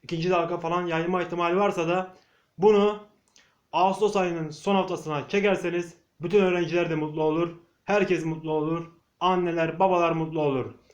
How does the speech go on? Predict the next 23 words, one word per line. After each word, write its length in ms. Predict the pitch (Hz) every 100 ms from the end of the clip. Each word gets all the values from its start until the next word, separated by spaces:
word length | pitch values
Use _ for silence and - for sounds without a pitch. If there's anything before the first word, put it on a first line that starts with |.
| _ _ _ _ _
Metin 300 | 147 160 202
Medya 320 | 190 170 165
kanalını 640 | 165 190 185 180 175 175 170 -
takip 320 | 170 175 185
etmeye 380 | 170 170 160 156
devam 260 | 156 160 156
edin. 420 | 143 156 160 - _ _
Bu 120 | 147 175
konuda 400 | 175 165 156 165
iddialıyım. 760 | 165 170 170 170 170 170 - _ _
Bütün 220 | 160 165 196
her 120 | 175
şeyi 200 | 170 165
araştıracağım 640 | 175 156 156 160 160 165 165 - 151
ve 120 | 190
bu 40 |
kanalda 380 | 202 185 175 165
yayınlayacağım 480 | 160 151 151 143 143
arkadaşlar. 640 | 135 135 131 127 147 147 - _ -
Kendinize 480 | 214 202 185 170
iyi 120 | 170 160
bakın 220 | 143 143
öğrenciler. 520 | 139 131 127 127